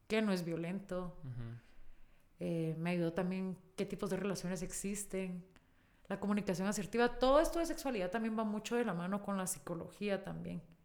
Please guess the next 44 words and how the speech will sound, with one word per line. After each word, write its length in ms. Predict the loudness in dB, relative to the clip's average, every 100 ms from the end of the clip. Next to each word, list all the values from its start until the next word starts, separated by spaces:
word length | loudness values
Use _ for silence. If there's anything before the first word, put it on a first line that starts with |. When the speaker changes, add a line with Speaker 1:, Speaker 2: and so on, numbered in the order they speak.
| -20 _ _ _ _ _ -4
Speaker 1:
Y 60 | 0
es 100 | 2
aprender 300 | 2 2 2
a 80 | 2
poner 280 | 2 2 2
límites. 880 | 2 2 2 0 -4 -10 -10 -16 -20 _ -6
La 60 | -4
sexualidad 560 | -2 0 2 2 2
cuando 200 | 2 0
es 120 | -2
política 540 | 0 0 0 -2 -2 -2
y 60 |
es 220 | -4 -6 -4
tuya, 340 | 0 0 -2 -8 -20 -20 -20 _ -12
tú 120 | -4 0
sabes 260 | 2 2
qué 120 | 2
querés 280 | 2 2 2
con 220 | 0 -2
ella. 360 | 0 0 0 -2 -4
No, 580 | -4 -2 -2 -4 -6 -10 -16 -20 -4
nadie 220 | 2 4
más 200 | 4 2
puede 160 | 4 4
venirte 340 | 6 4 2
a 60 | 0
ti 120 | 0
qué 120 | 0
hacer 200 | 0 0
con 100 | -2
tu 100 | -4
sexualidad 540 | -4 -6 -4 -2 -2 -2
cuando 200 | -2 -4
tú 180 | -2 0
ya 120 | 0
te 120 | -2
conoces. 600 | -4 -6 -6 -8 -10 -12 -16 -2 0
Speaker 2:
Sí, 220 | 0 -4
claro. 280 | -4 -6 -4 -2
Speaker 1:
Y 80 |
eso 140 | 0 2
es 140 | 4
tan 180 | 6 6
importante. 920 | 6 4 0 0 -2 -2 -2 -2 -4